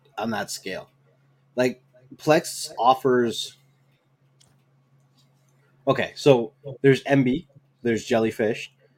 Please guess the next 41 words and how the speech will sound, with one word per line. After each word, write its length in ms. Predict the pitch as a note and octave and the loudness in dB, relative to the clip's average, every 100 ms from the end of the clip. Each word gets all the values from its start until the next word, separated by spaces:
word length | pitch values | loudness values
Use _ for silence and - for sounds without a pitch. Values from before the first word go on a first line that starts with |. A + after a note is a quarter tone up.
| _ _ _ | _ _ _
um, 640 | F#2+ F#2+ F#2+ F#2+ F#2+ F2+ - _ - | -8 -6 -6 -8 -8 -10 -14 _ -16
there's 320 | A#2 A#2+ A2 | -4 -4 -4
other 280 | - C#3 D#3+ | -2 0 2
applications 640 | B2+ - B2+ B2 A#2 A2+ | 0 -2 -2 -4 -4 -6
out 160 | G2+ A2+ | -8 -6
there, 200 | A#2+ A#2 | -4 -4
certain 320 | - A#2+ G#2 | -6 -10 -10
players 440 | - B2 A#2+ B2 G#2+ | -10 -4 -2 -2 -4
that 80 | |
allow 220 | G#2+ G#2 A2 | -4 -4 -4
you 140 | A2 | -4
to 120 | G#2+ | -6
access 480 | G#2+ A2 A2+ G#2 - | -10 -6 -6 -6 -8
your 140 | G#2 | -10
network 560 | G2 B2 B2+ B2 B2 - | -8 -8 -6 -4 -4 -6
and 220 | G2 F2+ - _ _ _ | -8 -8 -14 _ _ _
your 100 | G#2 | -12
drive 300 | G2+ A2 A#2 | -4 -2 -2
storages 680 | - A2+ A2 A2 G#2+ G#2+ G2+ | -2 0 2 2 2 0 0
and, 160 | F#2 F#2 | -8 -12
and 120 | G#2+ | -8
all, 120 | A2+ | -8
all 120 | A2 B2 | -6 -4
that 140 | A2+ | -4
kind 120 | B2 | -4
of 80 | G#2 | -6
good 100 | A2 | -6
stuff. 280 | - D3+ E3 | -4 -4 -2
But 240 | A2+ A2+ - _ _ _ _ _ _ _ _ _ _ _ _ _ _ _ _ _ _ _ _ _ _ | -2 -2 -4 _ _ _ _ _ _ _ _ _ _ _ _ _ _ _ _ _ _ _ _ _ _
for 160 | - D3+ | -2 2
the 120 | B2+ | 4
most 380 | B2 C3 F3+ - | 4 4 2 -2
part, 340 | G#3 G#3 A3+ - _ _ _ _ _ - | -2 -2 -2 -8 _ _ _ _ _ -6
a 80 | C3+ | -4
direct 680 | - A#2+ A2 G2 A#2 C#3 - | -2 -2 -2 -4 -6 -6 -6
competition, 840 | F#3+ F#3 F#3+ G#3+ A3+ A3 A#3+ B3 - | -2 -2 -4 -8 -8 -6 -6 -8 -6
it's 160 | C3+ | -8
hard 320 | - D3 D#3 | -6 -4 -4
to 80 | D3 | -4
say 320 | C#3 - F3+ | -6 -2 0
because 520 | C#3+ A#2 A#2+ A#2 G#2+ | 0 -2 -4 -4 -4